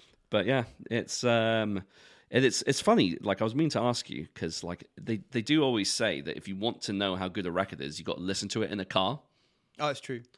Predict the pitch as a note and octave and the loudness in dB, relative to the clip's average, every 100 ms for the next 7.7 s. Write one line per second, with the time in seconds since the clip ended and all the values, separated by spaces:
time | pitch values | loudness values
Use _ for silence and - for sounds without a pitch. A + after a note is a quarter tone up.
0 | _ - E2 - _ _ - - - D#3+ | _ -8 -8 -8 _ _ -20 -20 -4 0
1 | D3+ C#3+ F3+ F3 - D#3 C3 C#3 C3+ C#3 | 0 2 2 2 2 0 0 -8 -2 0
2 | B2+ - - C#3 C3 B2+ B2 A#2 - - | -2 -4 -2 2 2 2 -2 -8 -18 -18
3 | - B2 B2 - A2+ - G#2+ G2 G2+ G2 | -8 -8 -6 -8 -10 -8 -10 -8 -8 -10
4 | - G#2 - G#2 G#2 G#2 F#2+ - G#2+ G2 | -12 -12 -10 -10 -8 -8 -12 -14 -16 -14
5 | G2 - G#2+ F2 _ - E2 - _ _ | -16 -14 -14 -14 _ -20 -18 -20 _ _
6 | _ _ - E2 E2+ B2 C3+ D3+ E3+ D3+ | _ _ -12 -10 -6 -6 -6 -8 -8 -8
7 | - B2+ A#2 C3 A#2+ A2+ A2 | -8 -10 -10 -12 -12 -12 -14